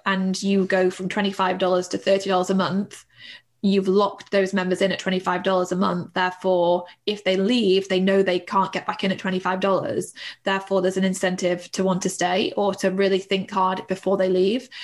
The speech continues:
So, um, locking people in at the rate they come on at is powerful.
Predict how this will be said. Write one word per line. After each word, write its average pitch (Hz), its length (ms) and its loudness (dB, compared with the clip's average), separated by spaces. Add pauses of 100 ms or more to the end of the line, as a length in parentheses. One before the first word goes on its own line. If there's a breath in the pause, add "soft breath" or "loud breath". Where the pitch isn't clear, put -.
(180 loud breath)
So, 208 540 0 (120)
um, 180 480 -2
locking 196 680 0
people 196 500 -2
in 190 400 0
at 185 260 -2 (160)
the 185 480 2 (440)
rate 196 220 0
they 185 120 -4
come 190 180 -2
on 196 220 0
at 185 260 -6
is 185 140 -2
powerful. 190 640 0